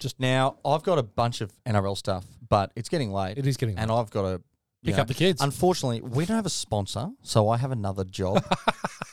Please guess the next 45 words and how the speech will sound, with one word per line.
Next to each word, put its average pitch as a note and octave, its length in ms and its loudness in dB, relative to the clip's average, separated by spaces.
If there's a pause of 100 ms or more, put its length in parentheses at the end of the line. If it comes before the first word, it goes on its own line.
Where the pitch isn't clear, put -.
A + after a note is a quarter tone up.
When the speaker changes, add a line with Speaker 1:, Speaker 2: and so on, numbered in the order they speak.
(140)
Speaker 2:
So - 200 2
I A#2+ 80 4
have B2+ 100 -2
to G#2+ 120 -4 (100)
go. F2+ 340 -2 (200)
Speaker 1:
Yes. G#2 380 -6 (180)
Speaker 2:
Um, A#2+ 800 2 (200)
but, C3+ 120 4
Speaker 1:
Quick A#3 140 6
Speaker 2:
uh, - 40 8
Speaker 1:
recap. G3+ 480 8
Speaker 2:
next, D#3+ 320 4
Speaker 1:
Quick - 120 -12
Speaker 2:
next D#3+ 220 -2
week, A#2+ 300 0
Speaker 1:
Yeah. C#3 160 -6 (300)
Speaker 2:
we're A#2+ 120 0
gonna A#2+ 240 0
do, A2 340 0 (540)
'cause D#3+ 160 4
it'll, E3+ 260 -2 (140)
it'd A#2+ 320 -14
be A3+ 80 -2
better F#3 220 -2
next G#2 180 -6
week. G2 240 -8
Speaker 1:
Yeah. F#3 160 0 (320)
Speaker 2:
I C3 60 0
want, C3+ 200 2 (140)
I'm C3 100 0
gonna B2 180 2
give A2+ 120 -2
you G#2+ 60 -2
some G#2 100 -2
homework. G2+ 400 2 (180)
Speaker 1:
Yeah. A#2 120 -8 (420)
Speaker 2:
Right? A2 220 0 (100)
I A#2 60 0
want A2 200 2
solid A#2+ 380 -2
arguments G#2+ 420 -4
for G#2 100 -4
the F#2 60 0
following. F#2+ 360 0 (260)
Speaker 1:
Yep. B2 160 -8